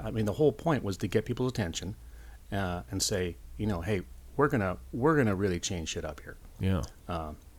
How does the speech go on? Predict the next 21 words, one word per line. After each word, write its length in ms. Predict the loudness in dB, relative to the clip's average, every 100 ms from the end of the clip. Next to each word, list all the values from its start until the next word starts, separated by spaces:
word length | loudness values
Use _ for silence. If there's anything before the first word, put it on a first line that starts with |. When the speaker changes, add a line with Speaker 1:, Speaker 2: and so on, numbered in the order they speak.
| -20 -20 -20 -20 -20 -8
Speaker 1:
and, 320 | -6 -6 -6
uh, 220 | -6 -8 -12 -18 -20 -16 -12
uh, 60 | -12 -12 -16 -18 -14 -8
you 80 | -6
know, 160 | -6 -10 -18 -14
uh, 260 | -14 -12 -16 -16 -18 -18 -14 -14 -10
and 120 | -6
Hunter 180 | 0 0
was 220 | 2 2
using 260 | 2 2
his, 320 | 2 0 -4 -4
you 100 | -4
know, 220 | -2 -4
his, 240 | -6 -6
his, 300 | -6 -8 -10 -12 -20 -18 -18 -14 -12
his 140 | -8 -6
power 240 | 0 0
as 80 | 2
a 60 | 2
writer 340 | 0 0 -4
to, 360 | -6 -4 -4